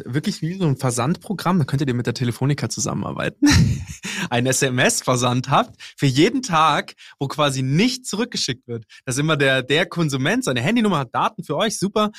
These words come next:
und ihr kriegt dann, der kriegt dann eine S M S und wo so, „Hey, noch zehn Tage, du hast noch nichts zurückgeschickt, mega geil, zack. Heute hast du das und das gespart an C O zwei“, weiß ich nicht, fänd ich mega.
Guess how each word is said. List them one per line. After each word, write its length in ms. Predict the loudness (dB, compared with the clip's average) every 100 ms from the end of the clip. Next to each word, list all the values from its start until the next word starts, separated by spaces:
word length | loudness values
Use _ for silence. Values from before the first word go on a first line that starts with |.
| -16 -6
und 60 | -6
ihr 60 |
kriegt 240 | -6 -8 -4
dann, 160 | -2
der 160 | -2 -4
kriegt 220 | -4 -2
dann 100 | 0
eine 100 | 0
S 140 | -2
M 100 | -2
S 180 | -2 0
und 80 | 0
wo 80 | 2
so, 140 | 2
„Hey, 220 | 0 0
noch 160 | 0 -2
zehn 260 | -2 -2 0
Tage, 320 | 0 0 0
du 80 | -2
hast 140 | 0
noch 120 | -2
nichts 200 | -2 -2
zurückgeschickt, 500 | -2 -2 -2 -4 -4 -6
mega 340 | -2 0 0
geil, 400 | 2 2 2 -2 -4
zack. 380 | -6 -6 -8 -20 _ _ _ _ _ _ _
Heute 260 | 0 2 2
hast 160 | 0 -2
du 40 |
das 200 | -2 -2
und 120 | -2
das 160 | -4 -4
gespart 480 | -4 -2 0 0 -2
an 240 | -4 -4
C 180 | -2 0
O 60 | 0
zwei“, 300 | -2 -2 2
weiß 160 | 0 -2
ich 80 |
nicht, 160 | -6 -10
fänd 140 | -12 -12
ich 80 |
mega. 340 | -8 -8 -8